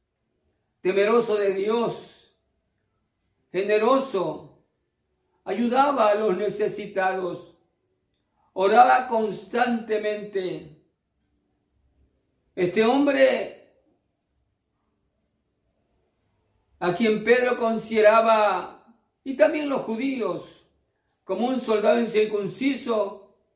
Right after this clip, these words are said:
es escogido por Dios para que abra las puertas al evangelismo mundial. En Hechos, capítulo diez, versículo dos,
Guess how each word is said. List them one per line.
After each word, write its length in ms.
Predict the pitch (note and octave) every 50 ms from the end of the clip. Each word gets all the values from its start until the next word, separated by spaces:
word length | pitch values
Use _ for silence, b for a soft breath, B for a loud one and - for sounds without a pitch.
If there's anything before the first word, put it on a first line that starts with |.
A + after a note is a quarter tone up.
| _ _ _ _ _ _ _ _ _ _ -
es 160 | E3 D#3+ F3+
escogido 640 | G#3 G#3+ G#3+ - A#3 G#3+ A3 C4 C#4 C4+ C4 B3 -
por 160 | A#3+ A#3 A3
Dios 680 | A3+ A3 B3 C4+ C4+ C4+ B3 - - - - - _ _ _ _ _ _ _ _ _ _ _ _ _ _
para 300 | - F3+ F3 F3+ F3+ F3
que 460 | - F#3 F#3 F#3 F3+ F3 E3+ D#3+ - -
abra 220 | - A3+ A#3 A#3
las 180 | A#3 A3 - -
puertas 640 | - A3 A#3+ B3 A#3 A3+ - G#3+ G#3 G#3 - - -
al 120 | G#3 G3+
evangelismo 580 | G3 G3 G3 - F#3+ G3 G3+ G#3 G#3+ F#3 G3+ G3
mundial. 840 | F#3+ F#3 F#3 F#3 F3+ F3+ F#3 F#3 F3+ F3 E3 D#3+ D#3+ - - - _ _ _ _ _ _ _ _ _ _ _ _ _ _ _ _ _ _ _ _ _ _ _ _ _ _ _ _ _ _ _ _ _ _ _ _ _ _ _ _ _ _ _ _ _ _ _ _ _ _ _ _ _ _ _ _ _ _ _ -
En 180 | F#3+ G3+ A#3+
Hechos, 500 | D4 D#4+ D4+ - - A#3 A3 G#3 G3 -
capítulo 580 | - G3 F#3+ F#3+ - C4+ C4+ - B3 A#3+ A3+ G#3+
diez, 500 | A3 A3 A3 A#3+ B3 A#3 A3+ - - F#3
versículo 480 | F#3 F3+ - - A3+ A#3 - A3+ A3
dos, 580 | G#3+ G#3+ A3 A3+ A3 - - - - - _